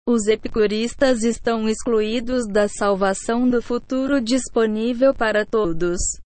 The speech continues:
Israelitas. Mishnah Sanhedrin dez par um.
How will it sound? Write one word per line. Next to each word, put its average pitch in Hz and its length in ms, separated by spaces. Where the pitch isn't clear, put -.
Israelitas. 240 1300
Mishnah 269 600
Sanhedrin 254 920
dez 233 380
par 220 260
um. 185 300